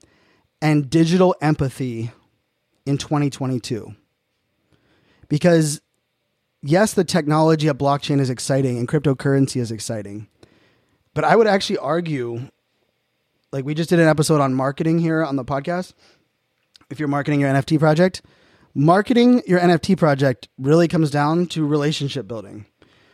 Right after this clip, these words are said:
really comes down to human connection and storytelling.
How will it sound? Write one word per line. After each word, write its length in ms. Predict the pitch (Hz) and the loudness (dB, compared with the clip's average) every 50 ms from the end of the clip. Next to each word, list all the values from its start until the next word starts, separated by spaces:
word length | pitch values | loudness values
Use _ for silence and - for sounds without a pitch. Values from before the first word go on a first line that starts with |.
| _ _ | _ _
really 240 | - 135 165 170 170 | -2 0 2 2 2
comes 220 | 160 180 180 160 127 | 2 0 -2 -2 0
down 240 | 156 156 151 147 | 0 0 0 0
to 60 | 143 135 | 0 -2
human 340 | - - 175 165 160 151 | -2 0 2 4 4 2
connection 440 | 143 - 143 139 147 143 - - 143 | 2 0 -2 -2 -2 -4 -4 -4 -2
and 140 | 139 127 - | -2 -2 -4
storytelling. 800 | - - - 143 147 143 131 110 104 104 107 - - - 113 - | -6 -6 -4 -2 -2 -2 -4 -6 -8 -10 -12 -14 -18 -20 -20 -20